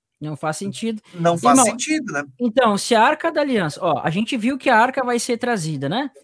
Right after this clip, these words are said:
Speaker 1: Se a Arca da Aliança aponta o trono de Deus, então quer dizer que quando Deus, quando Cristo vem, ele traz a Arca da Aliança, o Senhor não, não tem mais trono no céu?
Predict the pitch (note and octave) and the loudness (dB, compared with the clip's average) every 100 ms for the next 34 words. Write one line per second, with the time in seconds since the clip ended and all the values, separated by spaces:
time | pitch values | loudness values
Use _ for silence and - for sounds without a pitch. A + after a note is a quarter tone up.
0 | _ _ _ _ _ - A#3+ A#3 C#4+ D4+ | _ _ _ _ _ 2 4 6 4 4
1 | C4 C4 B3 A3+ G#3 G3+ - A3+ B3 A#3+ | 4 4 2 0 -2 -2 -2 -4 -4 -6
2 | - A3 A3+ G3+ G#3 F3 E3 C3+ - - | -4 -2 -2 -4 -4 -2 0 -2 -8 -8
3 | F#3+ B3+ B3+ A3+ A3 G#3 A#3+ C#4 D#4 A3+ | -2 2 2 0 -2 0 2 2 2 -2
4 | G#3+ G#3+ F#3+ F3+ - A3+ A3 F3+ - B3+ | -2 0 -2 -4 -2 0 0 -4 -2 -2
5 | C#4+ C#4 G3 G3+ G3 F#3+ G3 G3 A3 B3+ | -2 -4 -2 0 -2 -2 -2 0 2 2
6 | B3+ A3+ A#3+ A3 G#3 G3+ D4+ E4+ B3 G#3+ | 4 0 0 -2 -2 0 -2 -2 -2 -2
7 | G3+ G3 A3+ A#3 B3+ A3+ A3 A3+ A#3+ A#3+ | -6 -6 -4 -2 -2 -2 -4 -4 -2 -2
8 | A3 - A#3+ A#3 G#3+ G3 C4+ A#3+ | -2 0 0 2 0 0 2 2